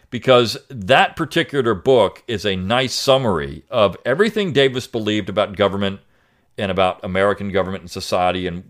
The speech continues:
you know, what was happening. It is a great little book, and I spend a lot of time on that one too.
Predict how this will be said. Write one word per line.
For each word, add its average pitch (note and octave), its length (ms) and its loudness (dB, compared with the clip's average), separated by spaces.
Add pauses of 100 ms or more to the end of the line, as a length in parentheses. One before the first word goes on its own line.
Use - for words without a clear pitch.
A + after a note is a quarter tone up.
you - 80 -14
know, D#2+ 80 -10
what F#2 220 -6
was G2 120 -8
happening. F2+ 460 -6 (680)
It D3+ 120 -2
is C3+ 140 -4
a B2 120 2
great A2 600 -2 (180)
little G#2+ 280 -2
book, A#2 500 0
and F2+ 120 -10
I F2+ 80 -4
spend A2+ 300 -4
a - 20 -2
lot G#2 200 2
of G2 60 -8
time G2 280 -6
on F2+ 160 -4
that F#2 200 -4
one D2+ 180 -12
too. C#2+ 380 -12